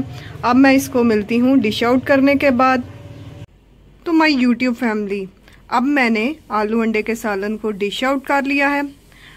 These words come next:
आप इसकी खूबसूरत सी लुक चेक कर सकते हैं।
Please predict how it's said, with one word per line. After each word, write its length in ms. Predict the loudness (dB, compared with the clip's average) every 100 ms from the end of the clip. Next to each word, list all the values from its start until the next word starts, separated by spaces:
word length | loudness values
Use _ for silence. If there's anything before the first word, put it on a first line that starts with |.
| -6
आप 200 | -4 -2
इसकी 260 | -4 -4 -4
खूबसूरत 540 | -2 -4 -4 -2 -2
सी 160 | -2 -2
लुक 220 | -2 -4 -4
चेक 220 | -6 -4
कर 180 | -2 -2
सकते 380 | -4 -4 -2 -2
हैं। 240 | 0 -2